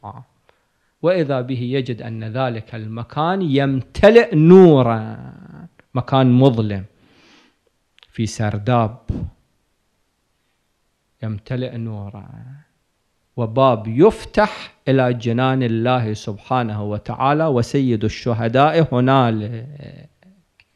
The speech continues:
طبيعي. ورجل آخر،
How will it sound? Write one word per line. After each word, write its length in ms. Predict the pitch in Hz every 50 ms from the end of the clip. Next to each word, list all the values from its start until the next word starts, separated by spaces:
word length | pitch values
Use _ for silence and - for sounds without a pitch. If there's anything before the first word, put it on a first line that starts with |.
| _ _ _ _ _ _
طبيعي. 400 | 110 101 101 101 98 _ _ _ _ _ _ _ _ _ _ _ _ _ _ _ _ _ _ _ _ _ _ _ _ _ _ _ _ _ _ _ _ _ _ _ _ _ _ _ _ _ _ _ _ _ _ _ _ _ _ _ _ _ _ _ _ _ _ _ _ _ _ _ _ _ _ _ _ _ _ _ _ _ _ _ _ _ _ _ _ _ _ _ _ _ _ _ _ _ _ _ _ - _ - - _ _ - - _ -
ورجل 680 | 170 196 233 247 269 269 214 233 226 214 220 208 196
آخر، 840 | 180 175 175 180 175 151 - - - 113 107 110 113 127 151 165